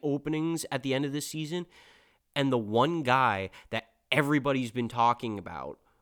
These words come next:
who happens to be black, but that really shouldn't matter because he's just an unbelievable coach, doesn't get a job. And so the only thing I can possibly think of, which, again, we haven't heard anything about this, is that he somehow messed up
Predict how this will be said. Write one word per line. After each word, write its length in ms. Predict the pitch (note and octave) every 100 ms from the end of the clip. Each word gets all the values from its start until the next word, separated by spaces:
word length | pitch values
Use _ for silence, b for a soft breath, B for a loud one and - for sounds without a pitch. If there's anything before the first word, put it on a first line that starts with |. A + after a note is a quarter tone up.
| _
who 460 | C#3 B2+ A#2 A2 - _
happens 480 | - F3+ F#3 E3+ C3+
to 120 | -
be 120 | A#2
black, 480 | G2+ F2+ B2 A#2+ -
but 80 | G#2
that 160 | G#2 G2
really 240 | C3 C#3
shouldn't 640 | - - - E3 C#3+ G#2+
matter 720 | F#2+ G2 F#2+ G2+ B2 C#3+ G#2+
because 260 | G2 G#2+ F2
he's 160 | A2+ G#2
just 220 | B2+ -
an 100 | A2 A#2+
unbelievable 720 | B2+ A2+ A2+ B2+ A#2+ G2 E2+
coach, 520 | - D3 A#2+ G2 - - b b b b b b _ _ -
doesn't 280 | D3+ C#3+ C#3
get 120 | C3
a 60 | G2+
job. 400 | B2 D3 - -
And 120 | A#2+
so 80 | D#3+
the 100 | C#3
only 320 | D3+ G3 B3+
thing 160 | F#3+ D#3+
I 80 |
can 160 | C3 B2+
possibly 400 | G#2+ G#2+ - B2+
think 220 | G2+ G2
of, 120 | C3
which, 240 | B2+ A#2+ - -
again, 320 | B2+ D#3+ A#2
we 120 | - A2
haven't 200 | D3 -
heard 340 | - E3+ F3
anything 320 | A#2+ F#2+ G2
about 240 | F2+ F2+ -
this, 200 | - -
is 80 |
that 140 | C#3 C3+
he 120 | C#3
somehow 460 | C3 - D3+ F3+ D#3
messed 560 | G2+ F#2+ G#2 - -
up 260 | A#2 -